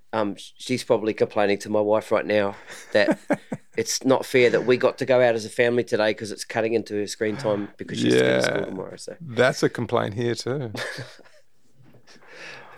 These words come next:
Speaker 2: I don't know a way around it.
Speaker 1: No, we just gotta manage it, eh?
Speaker 2: Yeah, yeah.
Speaker 1: Yeah, yeah.
Speaker 2: Yeah, well, actually, I do know a way. We, we just normally, uh, you know, I just normally say, "Oh, it's gone."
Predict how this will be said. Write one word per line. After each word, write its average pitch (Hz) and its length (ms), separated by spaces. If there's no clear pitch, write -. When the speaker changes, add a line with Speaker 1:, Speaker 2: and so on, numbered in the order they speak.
Speaker 2:
I 131 80
don't 139 120
know 131 120
a - 20
way 123 120
around 120 400
it. - 140
Speaker 1:
No, 160 200
we 151 80
just 127 160
gotta 127 160
manage 139 320
it, 127 100
eh? 156 120
Speaker 2:
Yeah, 147 300
yeah. 127 360
Speaker 1:
Yeah, 147 120
yeah. 135 240
Speaker 2:
Yeah, 139 200
well, 190 160
actually, 175 280
I 139 60
do 151 100
know 131 140
a 120 40
way. 113 180
We, 127 180
we 123 220
just 107 240
normally, 110 480
uh, 131 160
you 117 180
know, 110 140
I 110 100
just 107 220
normally 113 260
say, 123 140
"Oh, 127 180
it's 110 160
gone." 123 380